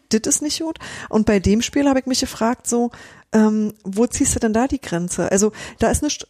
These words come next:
also da war halt wirklich tatsächlich, das ist unterm Dach durch, also da waren viele Sachen, die doof waren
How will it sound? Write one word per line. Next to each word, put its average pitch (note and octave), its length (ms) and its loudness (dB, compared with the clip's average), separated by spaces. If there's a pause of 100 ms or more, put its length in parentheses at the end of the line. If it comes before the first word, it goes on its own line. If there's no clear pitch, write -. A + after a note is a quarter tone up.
also A3 220 0
da G#3+ 200 2
war A#3 140 2
halt A#3+ 220 2
wirklich B3 320 -2
tatsächlich, A3 480 0
das - 200 -8
ist - 220 -2
unterm A3+ 320 -2
Dach G#3+ 180 2
durch, A#3 300 -2
also G3 160 2
da G3 140 4
waren A3+ 180 4
viele C4 260 2
Sachen, A3 240 0
die G#3 140 2
doof A3+ 340 0
waren F#4+ 180 0